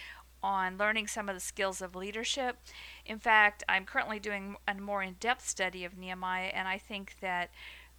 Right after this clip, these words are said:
I have learned so much from it. And so I would encourage you to look at this book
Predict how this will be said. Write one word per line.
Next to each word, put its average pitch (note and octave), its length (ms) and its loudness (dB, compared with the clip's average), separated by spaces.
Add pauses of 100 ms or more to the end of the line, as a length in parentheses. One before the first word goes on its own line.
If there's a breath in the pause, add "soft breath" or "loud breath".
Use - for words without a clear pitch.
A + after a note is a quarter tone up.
(120)
I G#3 160 8
have G3 240 -4
learned F#3 260 -4
so G3 420 0
much F#3 320 -2
from F#3+ 260 -4
it. F3 200 -4
And G3 140 -6
so A3 320 0 (260 loud breath)
I C4+ 80 4
would E4 100 8
encourage D#4+ 380 2
you A#3 80 -2
to A#3 160 -4
look A#3+ 240 -2
at G#3 180 -2
this C#4 240 -2
book F#3+ 420 -2